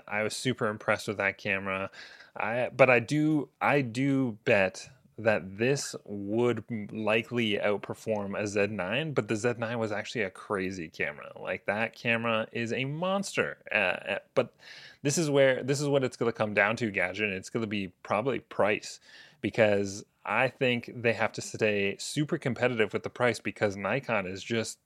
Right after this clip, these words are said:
they're, they're giving you a lot of value, especially with the Z eight. The Z eight was, uh, it came out at five thousand three hundred ninety-nine Canadian. Uh, the R three, like, that was, like, that was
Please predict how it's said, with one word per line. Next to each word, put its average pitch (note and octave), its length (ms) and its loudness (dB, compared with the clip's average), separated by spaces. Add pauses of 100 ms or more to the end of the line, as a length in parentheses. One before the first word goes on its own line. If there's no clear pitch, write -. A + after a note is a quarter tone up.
(160)
they're, A#2 280 0 (300)
they're A#2+ 140 2
giving C3 240 0
you G#2+ 160 2
a E2+ 80 2
lot G2 260 4
of G2+ 120 4
value, G2 420 0
especially - 400 0
with A2 120 -2
the G#2 100 4
Z G#2 160 0 (100)
eight. C#3 320 2 (420)
The A2 120 4
Z B2 120 2
eight E3+ 380 2 (140)
was, A2 300 2 (320)
uh, A#2 60 2
it D#2+ 240 2
came C#3 200 0
out B2 120 4
at F#2 160 4
five C#3+ 320 2
thousand A#2 380 -2
three C3 180 -4
hundred A#2 220 0
ninety-nine G2+ 440 -2
Canadian. G#2 520 -4 (340)
Uh, D2 140 -4
the - 140 -4
R D3 240 6
three, D3+ 540 -2 (220)
like, G2+ 220 0
that C#3 260 4
was, F#2+ 200 -2
like, E2+ 240 -4 (400)
that A#1 140 -4
was - 100 -2